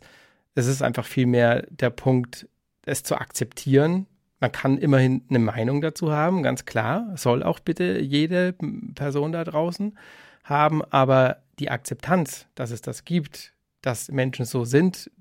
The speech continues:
die so leben können, sollen, müssen, weil wir einfach von Natur aus breit gestreut sind. Das ist der Punkt, um den es nach wie vor geht. Und so ist es halt auch mit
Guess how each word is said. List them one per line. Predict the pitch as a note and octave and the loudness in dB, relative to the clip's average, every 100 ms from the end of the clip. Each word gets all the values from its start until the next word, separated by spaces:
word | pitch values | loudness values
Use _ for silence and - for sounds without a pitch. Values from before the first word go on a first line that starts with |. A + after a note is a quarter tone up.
| D#3+ | -4
die | C#3 A#2+ | -2 0
so | B2+ | 0
leben | A#2+ C3 D#3 C#3+ - _ - | 2 2 2 0 -2 _ -2
können, | C3+ B2 A#2+ A#2+ | 0 2 0 -2
sollen, | - B2 B2 A#2 A#2 - | 0 2 4 0 -4 -2
müssen, | C3+ C3+ D3 B2 - _ _ _ - | 0 2 0 -4 -6 _ _ _ -2
weil | B2+ A#2+ | 0 2
wir | B2+ | 0
einfach | B2+ A#2 A#2 - - _ _ | -2 -4 -6 -6 -18 _ _
von | - C3 B2 | -6 -4 -4
Natur | A#2+ - C#3 C3+ | -6 -4 -2 0
aus | B2 A#2+ | -2 -4
breit | - A2+ D3 - | -6 -2 -2 -2
gestreut | - - - C3 C3+ - _ | -10 -6 0 2 0 -10 _
sind. | - D#3 F#3 G3 - - - - - _ - | -2 2 2 0 -10 -20 -20 -20 -20 _ 0
Das | D#3 | 0
ist | E3 C#3+ C#3+ | 0 -2 0
der | |
Punkt, | B2+ C#3+ C#3+ C#3 - | 0 4 4 2 0
um | C#3 | 0
den | B2 B2+ | 4 2
es | A#2+ | 2
nach | B2+ B2 - | 2 2 -2
wie | |
vor | A2+ B2 | 0 0
geht. | A2 B2+ C3 - - | 2 0 0 -4 -6
Und | C#3+ A#2+ | 0 0
so | - C3+ C3+ | 0 -2 0
ist | B2+ | 0
es | C#3 B2+ C3 | -2 -4 0
halt | B2 - | 0 0
auch | B2 - | -6 -4
mit | C3+ B2 A#2+ | -4 -4 -6